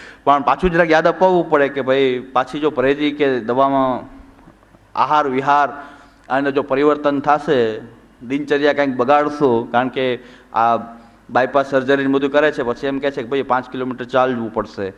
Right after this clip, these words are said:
ઘી વગેરે ખોરાક, ઘી ચરબીવાળો ખોરાક નહીં લેવાનો, એ કાયમી ધ્યાન રાખજો, નહીં કે પાછું આ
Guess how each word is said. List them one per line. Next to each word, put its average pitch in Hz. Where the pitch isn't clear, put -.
ઘી 139
વગેરે 131
ખોરાક, 131
ઘી 131
ચરબીવાળો 123
ખોરાક 120
નહીં 131
લેવાનો, 120
એ 120
કાયમી 117
ધ્યાન 156
રાખજો, 127
નહીં 123
કે 123
પાછું 143
આ 139